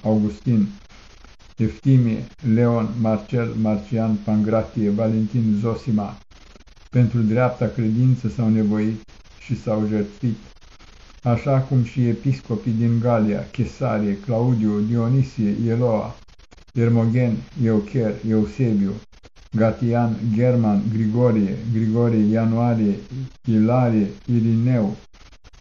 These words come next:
Marțial, Martin, Martin, Nizier,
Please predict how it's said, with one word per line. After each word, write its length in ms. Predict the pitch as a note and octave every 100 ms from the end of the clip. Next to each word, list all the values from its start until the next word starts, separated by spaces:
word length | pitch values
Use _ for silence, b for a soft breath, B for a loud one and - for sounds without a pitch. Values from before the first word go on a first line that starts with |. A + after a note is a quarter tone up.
| -
Marțial, 680 | A#2 A2+ A2 B2 A#2+ B2 A2 A#2
Martin, 640 | A2 G#2 - C3+ B2 A2 - B2+
Martin, 480 | A#2 G#2+ - C3 A#2 G#2+ B2
Nizier, 600 | A2+ G#2+ A2 A2+ A2